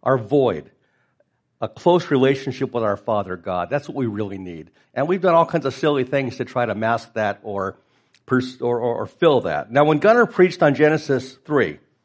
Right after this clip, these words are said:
we learned that the seed is none other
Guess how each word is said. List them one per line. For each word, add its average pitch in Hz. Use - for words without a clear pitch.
we 139
learned 139
that -
the 120
seed 180
is 139
none 143
other 104